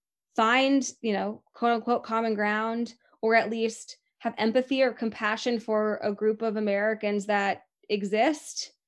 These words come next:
And in order for our democracy to function, we sort of need to work with. And,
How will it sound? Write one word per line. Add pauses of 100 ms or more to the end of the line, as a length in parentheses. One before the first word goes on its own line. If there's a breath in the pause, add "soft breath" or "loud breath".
(260)
And
in
order
for
our
democracy
to
function, (300 loud breath)
we
sort
of
need
to
work
with.
And,